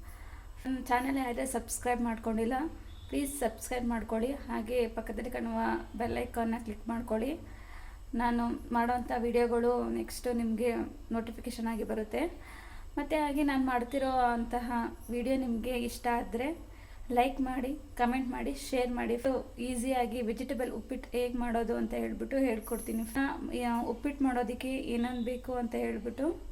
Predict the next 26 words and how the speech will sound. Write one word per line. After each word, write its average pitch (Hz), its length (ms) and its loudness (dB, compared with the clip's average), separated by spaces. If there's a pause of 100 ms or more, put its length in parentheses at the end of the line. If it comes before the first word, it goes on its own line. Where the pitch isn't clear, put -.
(380)
ಇಲ್ಲಿ 311 140 -2
ನಾನು 285 280 -2 (480)
ಒಂದು 254 160 4
ಐದು 247 220 8
ಹಸಿಮೆಣ್ಸಿನ್ಕಾಯಿ 254 720 0
ಹಚ್ಚಿಟ್ಕೊಂಡಿದ್ದೀನಿ. 226 880 4 (880)
ಹಾಗೆ 285 360 4
ಸಣ್ಣದಾಗಿ 269 760 4
ಕ್ಯಾರೆಟ್ - 540 2
ಮತ್ತು 240 280 2
ಹುಳ್ಳಿಕಾಯಿನ 240 500 0 (320)
ಹಚ್ಚಿಟ್ಕೊಂಡಿದ್ದೀನಿ. 220 880 4 (840)
ಮತ್ತು 285 280 4
ಒಂದೆರಡು 277 420 6
ಈರುಳ್ಳಿನ 269 440 4
ಹಚ್ಚಿಟ್ಕೊಂಡಿದ್ದೀನಿ. 220 880 6 (480)
ಮತ್ತು 226 180 0
ಎರಡು 226 220 8
ಟೊಮೊಟೊ, 240 680 4 (400)
ಸ್ವಲ್ಪ 285 320 6
ಸಬ್ಸಿಗೆ 247 520 4
ಸೊಪ್ಪು 226 260 6
ಹಾಕಿದ್ರೆ 240 840 2
ಟೇಸ್ಟ್ 262 280 8
ತುಂಬ 226 180 8
ಚೆನ್ನಾಗಿದೆ. 226 380 6